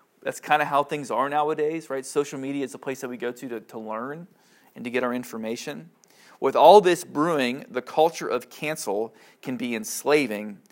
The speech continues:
and this enslavement can often feel permanent, um,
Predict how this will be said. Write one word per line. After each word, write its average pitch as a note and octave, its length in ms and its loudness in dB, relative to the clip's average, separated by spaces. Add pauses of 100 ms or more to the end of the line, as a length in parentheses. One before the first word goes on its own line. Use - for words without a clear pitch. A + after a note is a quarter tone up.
(240)
and B2 120 -6
this C#3 200 -4
enslavement A#2+ 680 0
can - 140 -14
often A#2+ 340 -2
feel - 160 -6
permanent, - 420 -14 (1000)
um, G#2 440 -8